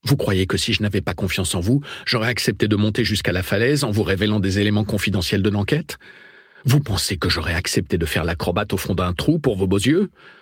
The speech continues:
Vous imaginez que je supporterai vos silences lorsque je vous demande d'où vous sortez ces informations tombées de nulle part ? »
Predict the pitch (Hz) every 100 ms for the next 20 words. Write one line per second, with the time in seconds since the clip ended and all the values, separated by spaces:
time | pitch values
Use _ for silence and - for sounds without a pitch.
0 | - _ _ _ - 127 127 95 87 90
1 | 117 147 131 104 - - - 95 90 85
2 | - 110 123 156 - - - 120 131 90
3 | 95 95 101 101 104 107 - - 135 117
4 | 98 101 - 92 98 - - 95 90 98
5 | 101 107 - 180 -